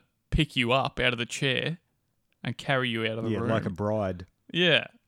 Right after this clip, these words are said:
Speaker 1: yeah.
Speaker 2: Doing that kind of lift motion
Speaker 1: Yeah,
Speaker 2: and,
Speaker 1: like
Speaker 2: and then
Speaker 1: the
Speaker 2: up and out. <laughs>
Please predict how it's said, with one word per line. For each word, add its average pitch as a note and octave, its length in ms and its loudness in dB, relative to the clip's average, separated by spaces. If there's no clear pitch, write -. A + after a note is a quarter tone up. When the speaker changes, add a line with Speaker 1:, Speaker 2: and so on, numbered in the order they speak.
Speaker 1:
yeah. - 160 -8
Speaker 2:
Doing G2+ 200 0
that G2 220 -6
kind G2+ 240 -6
of G2 240 -10
lift A2 500 -4
motion G#2 420 -2
Speaker 1:
Yeah, D3+ 260 4
Speaker 2:
and, G2 140 -2
Speaker 1:
like G2 200 -8
Speaker 2:
and G2 80 -6
then G2 100 -6
Speaker 1:
the G2 80 -6
Speaker 2:
up G2 120 -10
and G2+ 180 -8
out. - 100 -12
<laughs> - 120 -10